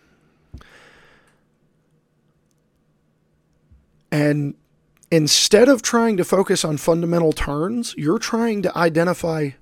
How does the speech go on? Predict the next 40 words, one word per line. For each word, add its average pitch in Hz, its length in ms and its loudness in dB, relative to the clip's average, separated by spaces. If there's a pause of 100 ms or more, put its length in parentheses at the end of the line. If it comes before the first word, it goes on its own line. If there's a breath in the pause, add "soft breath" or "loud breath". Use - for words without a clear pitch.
(200)
choke - 460 -2
points. - 480 -10 (520 loud breath)
You 156 160 0
want 170 260 0
time 202 300 -2
to 190 80 0
identify 165 640 0
what 139 340 0
your 226 140 2
opponents 202 480 0
are 143 60 0
playing 202 640 -2
so 180 160 -4
that 156 100 -4
you 160 160 -6
know 180 180 0
what 175 200 0
you 165 100 -2
need 156 220 -2
to 151 40 -4
be 147 140 0
able 151 160 0
to 170 100 -6
stop. - 460 -2
Are 160 80 4
they 151 160 0
a 151 80 2
graveyard 165 600 0
deck? 160 340 -4 (360 loud breath)
Are 143 140 0
they 135 160 -2
a 131 80 -4
storm 170 460 2
deck? 151 340 2
Like, 147 220 -6
what 160 400 -6
piece 220 340 -2
do 165 180 -2
I 165 140 -2
need 151 500 -4